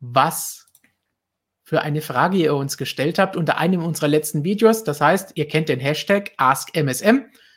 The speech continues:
Einfach unter jedem unserer Videos hier auf YouTube. Andere YouTube-Videos, die nicht von uns sind, bitte nicht, weil die haben wir ganz schwer nur <laughs> Zugriff drauf, das zu finden. Aber bei uns jederzeit einfach mit Hashtag Ask M S M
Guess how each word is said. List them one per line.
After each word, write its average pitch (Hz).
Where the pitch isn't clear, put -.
Einfach 180
unter 170
jedem 202
unserer 180
Videos 185
hier 175
auf 151
YouTube. 220
Andere 262
YouTube-Videos, 214
die 175
nicht 247
von 226
uns 220
sind, 190
bitte 175
nicht, 220
weil 180
die 202
haben 190
wir 180
ganz 175
schwer 170
nur 170
<laughs> -
Zugriff -
drauf, 156
das 156
zu 151
finden. 302
Aber 196
bei 156
uns 254
jederzeit 180
einfach 170
mit 160
Hashtag 165
Ask 160
M 160
S 151
M 160